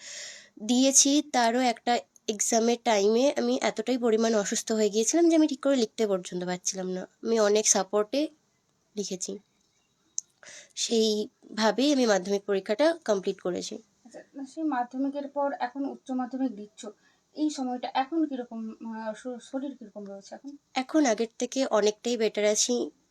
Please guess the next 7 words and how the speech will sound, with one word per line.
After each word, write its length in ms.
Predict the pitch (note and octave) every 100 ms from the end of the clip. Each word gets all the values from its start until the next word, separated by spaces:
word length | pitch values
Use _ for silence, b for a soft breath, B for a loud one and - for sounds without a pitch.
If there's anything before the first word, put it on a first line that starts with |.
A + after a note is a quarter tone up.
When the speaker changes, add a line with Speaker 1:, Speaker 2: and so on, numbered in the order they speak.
| -
Speaker 1:
Even, 400 | A3 G#3 G#3+ G#3+ A3 B B B B B B
আহ, 380 | G#3+ G#3 G#3 -
অতটা 560 | A3+ A3+ A3 A3 A3 G#3+ -
আর 500 | - G3+ G3+ G3 G3 A3+ _ -
আগের 260 | G#3 G#3+
মতো 240 | G#3+ G#3 A3+
সমস্যাও 760 | A3+ G3+ G3 - A3+ G#3+ G#3